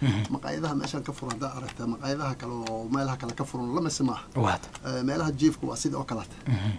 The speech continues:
Speaker 2: Marka, waa dad aad iyo aad u dadaala.
Speaker 1: Mhm.
Speaker 2: Eh, waana ku mahadsan yihiin. Magaca Soomaali ay dhiseen.
Speaker 1: Mhm.
Speaker 2: Magaca Soomaali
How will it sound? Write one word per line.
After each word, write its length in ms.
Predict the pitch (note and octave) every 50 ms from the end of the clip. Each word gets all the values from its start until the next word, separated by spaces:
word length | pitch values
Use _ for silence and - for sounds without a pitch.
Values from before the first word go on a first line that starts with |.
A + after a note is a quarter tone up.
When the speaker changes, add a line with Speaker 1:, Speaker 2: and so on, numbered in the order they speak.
| -
Speaker 2:
Marka, 200 | D#3+ D#3+ - -
waa 120 | C#3 C3+ C3+
dad 160 | C3+ D#3+ D3+ - -
aad 180 | E3 D3+ C3+ C3+
iyo 140 | D3 D3 C#3+
aad 100 | C3+ C3
u 120 | E3 E3+
dadaala. 420 | C#3 C#3 B2+ B2+ B2+ B2 C3 E3+ E3+ - - - -
Speaker 1:
Mhm. 200 | D3+ C3+ G2+ G2+ G#2 - - D3
Speaker 2:
Eh, 220 | B2+ B2+ C3 B2+ B2+
waana 160 | D3 E3 D#3+ D#3
ku 80 | - D#3
mahadsan 300 | C#3+ B2 B2 - D3+ C#3
yihiin. 160 | C3+ C3+ C3+
Magaca 220 | D#3+ E3 A#2+ A#2+ A#2+
Soomaali 280 | - C3 B2 A#2+ B2+
ay 100 | B2+ C3
dhiseen. 320 | B2 A#2 G#2+ - A#2 G#2 - - - -
Speaker 1:
Mhm. 220 | D3+ C3 F2+ G#2 F#2+ - -
Speaker 2:
Magaca 220 | D3+ D#3 D3 B2+ A2
Soomaali 360 | - C3 A2+ G#2+ G#2 G#2